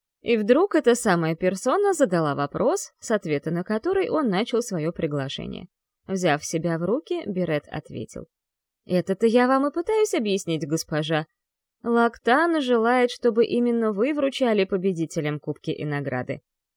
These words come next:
Ведь вы — первый человек, сумевший разгадать нашу загадку». И всё началось сначала. Посыпались льстивые комплименты моей сообразительности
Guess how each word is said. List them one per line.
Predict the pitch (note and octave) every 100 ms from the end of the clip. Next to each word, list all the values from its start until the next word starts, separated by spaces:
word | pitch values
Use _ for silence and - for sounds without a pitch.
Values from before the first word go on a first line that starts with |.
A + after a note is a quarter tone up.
| -
Ведь | F#3+ E3+
вы — | D3+ C#3 A#3+ - _ _ _ -
первый | F3 G3+ A#3
человек, | - C4 A3 E3 -
сумевший | - G#3 E3 G3 C4
разгадать | B3+ A#3+ B3 G3+ F#3+ A3
нашу | G3 F3+ A#3+
загадку». | A3 B3 A#3+ F#4+ - C#3+ - _ _ _ _ _ _
И | A3+ F3+
всё | - G3+ D#4
началось | F#4 - G3+ D3 A3+
сначала. | - D#3 - A2+ A#2+ D3+ _ _ _ -
Посыпались | F#4 F#4+ F#4 E4 D4+ C#4+
льстивые | B3+ - D4 C4
комплименты | B3+ A3+ A3 E3+ G3+ A#3+ E3+
моей | D#3+ D3
сообразительности | D3+ C3+ C#3 C3 C3 A3 D4+ C4 A#3+ -